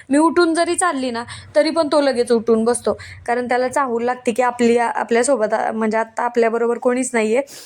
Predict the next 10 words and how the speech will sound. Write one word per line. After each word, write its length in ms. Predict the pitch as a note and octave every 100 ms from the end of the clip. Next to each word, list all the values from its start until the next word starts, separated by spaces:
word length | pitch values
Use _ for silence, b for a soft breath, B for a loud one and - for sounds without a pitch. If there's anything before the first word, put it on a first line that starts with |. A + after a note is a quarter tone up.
| B B
आणि 160 | - C#4
ती 100 | E4+
उठून 280 | E4 D4 C#4
गेली 200 | C4 A#3
म्हणून. 400 | A#3 A#3 B3+ C#4
मला 320 | D4+ D4+ E4+
हॉलमध्ये 460 | F4+ D#4+ D#4+ E4
पोहोचोस 340 | E4+ E4 C#4+ C#4
तोपर्यंत 400 | C#4+ C#4+ C#4 C#4
तर 180 | C#4+